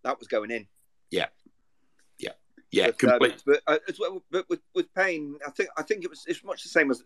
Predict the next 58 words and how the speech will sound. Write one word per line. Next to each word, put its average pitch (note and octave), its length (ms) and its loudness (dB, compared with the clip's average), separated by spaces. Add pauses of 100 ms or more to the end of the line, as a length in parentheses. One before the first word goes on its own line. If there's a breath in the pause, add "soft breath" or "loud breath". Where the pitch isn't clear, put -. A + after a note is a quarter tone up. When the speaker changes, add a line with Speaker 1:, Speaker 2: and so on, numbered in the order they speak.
Speaker 1:
the, C#3 220 4
them C3+ 160 -2
all. D#3 160 2
They C#3 140 6
were, B2 260 4 (960)
they B2+ 80 4
were B2+ 120 0
a - 20 -4
six - 440 2
when B2+ 160 -4
if B2 120 -8
we, C#3 180 0
if, C#3 120 -2 (140)
if C#3 100 -12 (460)
all D#3+ 140 12
three D#3 240 8
of D#3+ 80 2
them, A#2+ 140 -6
I A2+ 80 -2
would A2+ 180 -8
say A#2+ 140 -6
I A#2 60 -2
would, A2 120 -4 (100)
I A#2 60 -10
would A#2 80 -14
give B2 140 -8
a G#2+ 40 -20
six - 340 -8
to. F#2 200 -4 (800)
But B2 180 0
we C3 80 2
needed C3+ 420 0
one D3+ 220 4
of B2 140 -4
them A2+ 240 -6
to A2+ 80 -8
be A#2 160 0
a A2+ 40 0
seven B2 360 -2
or A#2+ 160 2
an B2 80 -2
eight, B2+ 220 -2 (420)
and A#2 260 -4
we B2 100 -4
just, C3 300 -14
we D3 80 0
just C3+ 220 -4
didn't C#3 240 -2
get - 180 4
that. A#2 160 -4
So - 80 -6
we B2+ 60 0
just C3+ 200 -8
never D3 200 -4
really C3 320 2
got B2 260 0
going. C3 340 0 (400)
And A#2+ 280 0